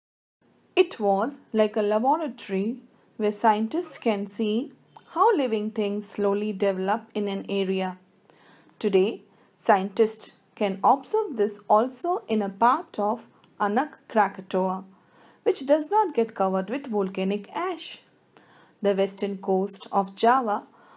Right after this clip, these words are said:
was greatly affected by Krakatoa's eruption.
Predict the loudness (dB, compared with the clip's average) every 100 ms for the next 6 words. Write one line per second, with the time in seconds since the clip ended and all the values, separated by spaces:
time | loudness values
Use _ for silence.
0 | _ 0 0 0 0 0 0 -6 -4 -4
1 | -2 -6 0 0 0 -2 -4 -6 -14 _
2 | _ -2 -2 -2 -4 -2 0 -2 -2 -4
3 | 0 -2 -4 -8 -8 -10